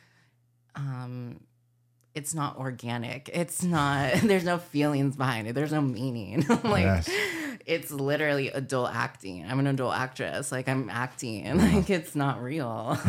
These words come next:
Speaker 2: <laughs> Yes. Yeah, definitely. And, but it definitely has to have its, uh, you know, its challenges, right? 'Cause sex is sex, obviously.
Speaker 1: <laughs>
Speaker 2: And,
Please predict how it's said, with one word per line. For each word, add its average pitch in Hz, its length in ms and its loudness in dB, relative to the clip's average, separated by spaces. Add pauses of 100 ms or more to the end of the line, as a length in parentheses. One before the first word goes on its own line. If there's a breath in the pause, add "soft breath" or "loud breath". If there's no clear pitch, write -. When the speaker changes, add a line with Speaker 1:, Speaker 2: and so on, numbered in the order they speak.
(140)
Speaker 2:
<laughs> 143 1800 6
Yes. 107 580 6
Yeah, 92 380 4
definitely. 101 760 6
And, 107 400 4 (720 loud breath)
but 151 100 10
it 143 80 8
definitely 156 320 8
has 143 200 8
to 127 80 6
have 117 220 8
its, 101 200 0
uh, 92 480 6
you 107 140 2
know, 85 100 6
its 92 140 2
challenges, 92 800 0
right? 90 340 0
'Cause 80 460 0 (540)
sex - 320 0
is 90 280 -2 (100)
sex, - 320 0
obviously. 82 760 2
Speaker 1:
<laughs> - 0 -
Speaker 2:
And, 82 440 2